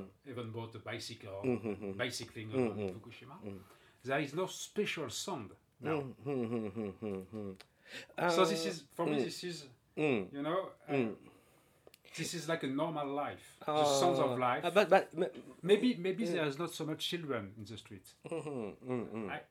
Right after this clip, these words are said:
Speaker 1: low level of, uh,
Speaker 2: Mm.
Speaker 1: children sound.
Speaker 2: Mm, mm, mm.
Speaker 1: Maybe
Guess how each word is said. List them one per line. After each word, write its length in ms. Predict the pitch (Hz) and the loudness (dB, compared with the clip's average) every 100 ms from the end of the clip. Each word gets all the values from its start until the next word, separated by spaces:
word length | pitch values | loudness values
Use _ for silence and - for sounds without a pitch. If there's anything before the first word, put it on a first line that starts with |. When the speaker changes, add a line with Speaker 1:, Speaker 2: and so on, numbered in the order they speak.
| _ | _
Speaker 1:
low 340 | 147 147 170 180 | -8 -4 -2 0
level 440 | 170 135 131 107 104 | -2 0 -2 -2 -6
of, 220 | 127 120 117 | -8 -6 -2
uh, 160 | 117 113 | -2 0
Speaker 2:
Mm. 240 | 135 104 | 0 2
Speaker 1:
children 420 | - 175 143 143 | 0 0 2 0
sound. 340 | 120 - 110 95 | 0 -6 -6 0
Speaker 2:
Mm, 260 | 131 98 90 - | 2 0 -4 -8
mm, 180 | 107 95 82 - | -6 -6 -8 -10
mm. 200 | 104 92 - _ - _ | -8 -8 -10 _ -20 _
Speaker 1:
Maybe 360 | 139 139 151 156 | -10 -8 -4 -6